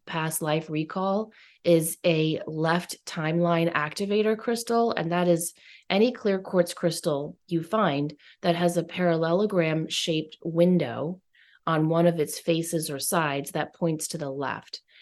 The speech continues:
And that is said to help you a-, access aspects from your past, either your childhood or a past life, depending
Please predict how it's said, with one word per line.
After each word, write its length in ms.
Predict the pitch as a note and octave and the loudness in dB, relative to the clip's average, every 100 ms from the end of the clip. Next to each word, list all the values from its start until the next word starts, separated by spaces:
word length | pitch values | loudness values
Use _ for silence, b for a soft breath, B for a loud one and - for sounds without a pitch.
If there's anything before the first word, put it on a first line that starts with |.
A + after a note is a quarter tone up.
| b | b
And 180 | - E3 | -4 0
that 220 | F3 F#3+ | 4 4
is 180 | A3 G#3 | 4 2
said 200 | F#3 E3+ | 0 0
to 80 | E3+ | -2
help 260 | D3+ F3 E3+ | -4 -4 -4
you 140 | D#3 - | -6 -6
a-, 220 | E3 E3 - _ - | -4 -4 -8 _ -4
access 640 | F3+ F#3 - D3 C#3 - - | -2 -2 -4 -4 -4 -6 -4
aspects 580 | E3 E3+ - D3 - - | -2 -2 -4 -6 -8 -10
from 180 | - D#3 | -6 -4
your 140 | D3 C3+ | -4 -6
past, 520 | - D#3+ A#2+ - - | -6 -4 -4 -8 -10
either 240 | D#3 D#3 | -6 -4
your 180 | C#3+ C3 | -4 -6
childhood 560 | B2+ F3+ E3+ E3 E3+ D#3+ | -6 -2 0 2 0 -2
or 320 | - D#3+ D#3 - | -2 0 0 0
a 100 | D#3 | -6
past 340 | - D3+ D3+ | -8 -8 -6
life, 280 | E3+ D#3 D3+ | -4 -2 -4
depending 640 | D#3+ D#3 F#3+ F#3+ D#3+ D#3 | -8 -6 -2 2 2 0